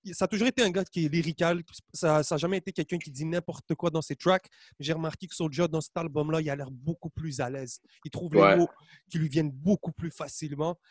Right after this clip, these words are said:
Speaker 1: Puis au niveau des featuring, tu sais, on parlait du track, euh, du clip. On trouvait que le clip était super nice de Flocon.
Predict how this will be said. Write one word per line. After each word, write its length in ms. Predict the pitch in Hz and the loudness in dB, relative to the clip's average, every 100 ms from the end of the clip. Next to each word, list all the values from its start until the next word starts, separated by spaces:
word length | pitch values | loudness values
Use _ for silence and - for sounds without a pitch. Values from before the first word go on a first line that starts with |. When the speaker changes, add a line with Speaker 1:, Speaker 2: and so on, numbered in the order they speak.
| - _ - | -20 _ -8
Speaker 1:
Puis 140 | 185 | -2
au 100 | 190 | 2
niveau 240 | 196 170 208 | 2 2 -2
des 100 | 180 | -4
featuring, 640 | - 208 - 175 190 214 | -6 -4 0 0 2 -2
tu 60 | 156 - _ _ _ _ - | -6 -14 _ _ _ _ -2
sais, 140 | 208 | 0
on 160 | 170 151 | 0 0
parlait 280 | 156 170 | -2 -2
du 120 | 147 - | -4 -4
track, 380 | 190 180 - | 0 0 -2
euh, 140 | 160 147 | -2 -2
du 140 | 143 | -4
clip. 240 | - 214 - | -6 -6 -4
On 80 | 147 | -8
trouvait 280 | - 151 | -6 -6
que 100 | - | -2
le 60 | 160 | -4
clip 260 | - 170 160 | -2 -6 -4
était 200 | 151 139 | -6 -8
super 300 | - 165 151 | -6 -4 -2
nice 200 | 180 139 | -2 0
de 420 | 147 143 143 139 - | 2 2 2 -2 -6
Flocon. 500 | - 175 - 160 147 | 0 0 2 0 -2